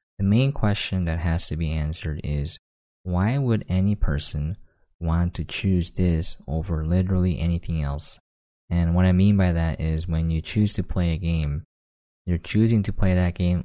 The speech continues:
over other games. You're choosing to play that game over watching a T V show, watching a movie,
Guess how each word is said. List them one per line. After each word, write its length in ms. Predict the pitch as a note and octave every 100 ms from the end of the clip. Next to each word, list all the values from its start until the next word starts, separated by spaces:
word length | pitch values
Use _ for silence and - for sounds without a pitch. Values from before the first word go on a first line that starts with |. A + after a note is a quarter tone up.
| -
over 320 | E3 - -
other 260 | - F2 G2
games. 520 | G#2+ A#2+ D3+ - - -
You're 140 | E2+
choosing 440 | - - F#2 F#2 F2
to 120 | E2+
play 220 | - E2
that 220 | E2 E2
game 240 | F2 E3+ -
over 260 | D#2+ E3 D3+
watching 480 | D3+ - - D#2+
a 60 | D#2
T 240 | - E2
V 180 | D#2+ E2+
show, 460 | - - A#2+ C3+ C#3+ -
watching 380 | D#2+ D2 - D#2
a 40 |
movie, 640 | D2+ E2+ G2+ G#2 G#2+ G#2+